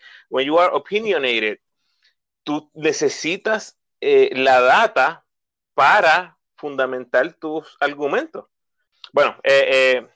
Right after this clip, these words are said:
me gusta que haya gente como tú que puede mirar esa, esa data y, y darle el valor, el valor que se merece, que es lo que yo persigo.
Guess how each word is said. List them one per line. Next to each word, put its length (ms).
me 140
gusta 480
que 120
haya 140
gente 260
como 280
tú 200
que 180
puede 400
mirar 520
esa, 380
esa 280
data 460
y, 280
y 120
darle 240
el 40
valor, 460
el 100
valor 260
que 120
se 100
merece, 380
que 80
es 40
lo 120
que 80
yo 100
persigo. 480